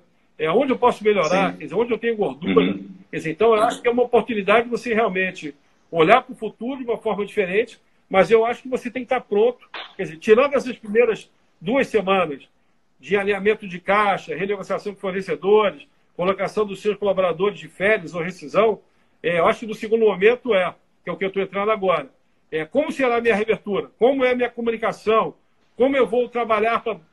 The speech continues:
Speaker 1: doar pra sociedade? Porque nesse momento,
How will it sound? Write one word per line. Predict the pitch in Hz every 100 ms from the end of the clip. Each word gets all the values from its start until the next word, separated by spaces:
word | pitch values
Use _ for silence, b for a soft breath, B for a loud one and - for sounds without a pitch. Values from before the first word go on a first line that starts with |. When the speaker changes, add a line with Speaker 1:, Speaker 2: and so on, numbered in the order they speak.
| _ _
Speaker 1:
doar | - 202 214 240
pra | 240
sociedade? | 202 202 208 180 196 175 - _ _ _
Porque | - - 196
nesse | 269 -
momento, | 285 262 226 175 _